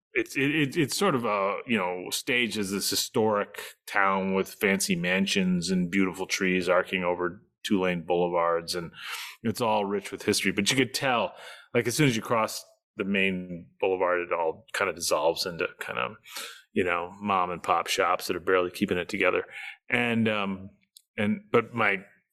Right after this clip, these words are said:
I was just kind of tingly. I was like, "This place is interesting. Um, there's something underneath the surface here."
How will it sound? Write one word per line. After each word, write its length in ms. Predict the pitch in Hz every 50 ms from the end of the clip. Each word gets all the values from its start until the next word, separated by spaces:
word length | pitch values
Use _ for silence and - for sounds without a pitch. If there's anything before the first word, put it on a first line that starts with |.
| _ - -
I 40 |
was 140 | 113 113 104
just 300 | 98 - 123 - - - - _ _ _ _ _ _ _ -
kind 180 | - 160 165 117
of 100 | - -
tingly. 480 | - - 123 160 202 190 127 80 73
I 60 | 78
was 100 | - -
like, 140 | - - -
"This 140 | - 165 -
place 360 | - - - 69 - - -
is 160 | - - - -
interesting. 500 | 110 123 - - - - - - - _ _ _ _ _ _ _ _ - _ -
Um, 220 | 101 98 95 92
there's 180 | 95 95 - -
something 300 | - 147 143 - 104 92
underneath 520 | 90 90 92 110 107 101 101 104 101 101
the 60 | -
surface 540 | - - - 104 107 - - - 92 - -
here." 260 | - - - - -